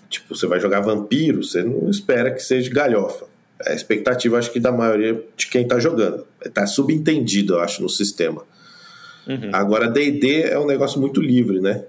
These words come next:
Speaker 1: Então, você pode fazer mega sério ou você pode fazer mega galhofa. Então,
Speaker 2: Uhum.
Speaker 1: então, acho que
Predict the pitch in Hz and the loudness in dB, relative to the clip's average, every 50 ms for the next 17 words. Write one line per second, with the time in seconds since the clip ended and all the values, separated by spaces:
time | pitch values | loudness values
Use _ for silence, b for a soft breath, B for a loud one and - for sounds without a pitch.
0 | _ _ _ - 92 98 - 113 104 104 104 104 104 - - 110 101 104 104 104 | _ _ _ -2 -2 0 0 0 0 0 0 0 0 0 0 0 0 2 0 0
1 | 101 95 98 104 113 113 - - - 101 95 101 123 123 123 120 - - - 127 | 2 2 2 2 2 0 -2 0 0 0 2 2 0 0 -2 -4 -6 -4 -4 -2
2 | 123 131 - 104 127 123 - 139 139 139 131 113 107 107 110 123 127 135 147 - | 0 0 0 0 0 0 0 0 0 0 2 2 2 2 2 0 0 0 0 2
3 | 139 110 90 82 - - - - _ _ _ _ _ B B B B B B B | 2 0 0 -2 -4 -8 -14 -20 _ _ _ _ _ B B B B B B B
4 | B - 196 196 190 117 117 95 98 107 117 117 120 120 117 113 110 - - 104 | B -4 -4 -4 -2 0 0 2 2 2 2 0 0 0 0 0 0 0 -2 -2
5 | 104 101 107 104 110 110 110 110 - - - 113 107 104 101 | 0 0 0 0 2 0 -2 -2 -4 -4 -2 0 0 0 -2